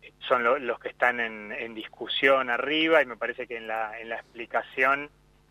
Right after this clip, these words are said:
cuando, cuando se presentó el nombre, en ese hilo de, de tweets, me parece que estamos en una,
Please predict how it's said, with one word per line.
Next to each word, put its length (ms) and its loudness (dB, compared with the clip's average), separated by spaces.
cuando, 560 2
cuando 200 -2
se 140 -4
presentó 480 0
el 100 2
nombre, 480 4
en 80 -6
ese 260 -6
hilo 320 0
de, 260 -2
de 140 -6
tweets, 340 -2
me 60 -10
parece 260 4
que 60 -2
estamos 360 4
en 120 -12
una, 600 2